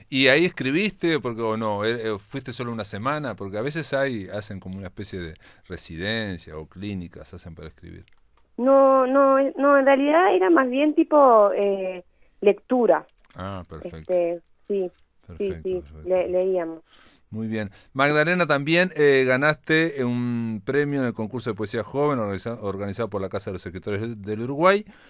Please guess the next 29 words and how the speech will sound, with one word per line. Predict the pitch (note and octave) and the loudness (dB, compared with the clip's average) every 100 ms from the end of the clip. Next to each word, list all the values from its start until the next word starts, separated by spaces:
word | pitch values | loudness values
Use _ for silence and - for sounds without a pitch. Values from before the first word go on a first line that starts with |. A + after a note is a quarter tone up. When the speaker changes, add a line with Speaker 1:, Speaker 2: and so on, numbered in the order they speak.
| - - | -20 -18
Speaker 2:
Mm. | G3+ | -6
Speaker 1:
Y | F#3+ | -4
finalmente | F3 F#3+ F#3+ F#3+ F#3+ G3+ F#3+ F#3+ F3 | -2 2 4 4 2 0 0 2 2
en | |
el | D3 C3 | 0 -4
currículum | - B2 D3 - C#3 A#2+ | -4 -6 -6 -6 -6 -4
Ma-, | A2+ G#2+ | -4 -6
Magdalena | G#2 G#2+ A2 A#2+ B2 | -6 -6 -4 -4 -4
dice | A#2 B2 | -6 -6
que | C3 | -6
es | A2 | -4
virginiana | A2+ D#3 B2+ C3 B2 C#3+ D3 C3 | -2 -2 -2 -4 -2 -2 -2 -4
ascendente | - G#2 G#2+ B2+ A2+ F#2+ | -4 -6 -4 -4 -4 -4
en | G#2+ | 0
Aries. | B2 F#2 - D#2+ - - - _ | 0 0 -4 -8 -16 -20 -20 _
Speaker 2:
<laughs> | - A#3 - | -4 0 -2
Speaker 1:
Eso | A#2+ C3+ | -2 -4
es | |
importante. | C3+ A2 G#2 G2+ A#2+ G#2+ G2 | -6 -4 -4 -2 -4 -4 -8
Speaker 2:
Sí. | G#2 | -6
Speaker 1:
Si | |
yo | D3 | -4
supiera | D#3 - D3 C3+ A2+ | -4 -6 -2 -2 -2
bien, | B2 C3+ D3 - _ _ _ - | -2 -4 -4 -10 _ _ _ -18
eh, | G#2 G2+ F#2 | -10 -8 -6
de | G2 | -8
qué | A#2+ A#2+ A#2 B2 | -6 -4 -4 -4
es, | - - | -8 -10
bueno, | A2+ A2 | -8 -8